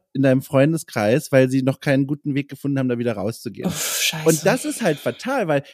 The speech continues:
Speaker 1: dann fehlt nämlich genau dieses, dieses Stützding, was du gerade beschrieben hast, dieses super wertvolle, es gibt da Menschen, denen bist du wichtig, die sind für dich da, du kannst mit denen sprechen. Und wenn das wegfällt, beziehungsweise noch viel gemeiner, wenn das nicht wegfällt, sondern wenn der Kopf nur einem sagt, das ist weggefallen,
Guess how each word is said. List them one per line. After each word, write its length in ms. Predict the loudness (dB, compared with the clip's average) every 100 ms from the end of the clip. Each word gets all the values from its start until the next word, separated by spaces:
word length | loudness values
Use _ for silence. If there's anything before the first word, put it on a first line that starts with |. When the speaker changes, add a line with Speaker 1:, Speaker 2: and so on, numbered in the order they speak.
| _
Speaker 1:
dann 180 | -2 -2
fehlt 440 | 0 0 0 -2
nämlich 300 | 0 0 -2
genau 360 | 0 2 4 2
dieses, 460 | 0 0 -2 -4
dieses 280 | -4 -4 -4
Stützding, 760 | -2 0 0 -4 0 2 4 2
was 180 | 0
du 100 | -2
gerade 280 | -2 0 0
beschrieben 340 | -2 -4 0 0
hast, 120 | 0
dieses 260 | -4 -4
super 320 | -6 0 2 4
wertvolle, 420 | 2 2 0 2
es 140 | -2
gibt 200 | -6 0
da 80 | 2
Menschen, 420 | 4 4 2 0
denen 200 | 2 2
bist 200 | 2 -6
du 100 | 0
wichtig, 400 | 2 2 2 0
die 120 | 0 -2
sind 180 | -2
für 140 | -2 -2
dich 160 | -2 0
da, 260 | 2 4
du 80 | 2
kannst 280 | -2 -8 -6
mit 120 | -6
denen 160 | -4 -6
sprechen. 440 | -6 -6 -4 -6 -8 -20 -20 _
Und 160 | 2 4
wenn 180 | 2 4
das 260 | 0 2
wegfällt, 420 | -2 -2 -4 -4 -4
beziehungsweise 720 | -4 0 0 2 2 0 -6 _
noch 160 | -2
viel 180 | -2 -2
gemeiner, 420 | 0 2 4 4 4
wenn 80 |
das 160 | 2 2
nicht 160 | 0 0
wegfällt, 340 | -2 0 0
sondern 240 | 0 2
wenn 100 | 2
der 120 | 0 0
Kopf 280 | -4 -4
nur 140 | -4 -2
einem 240 | 0 0
sagt, 340 | 0 0 0 -4
das 200 | -4 -6
ist 160 | -6
weggefallen, 560 | -6 -8 -10 -4 -4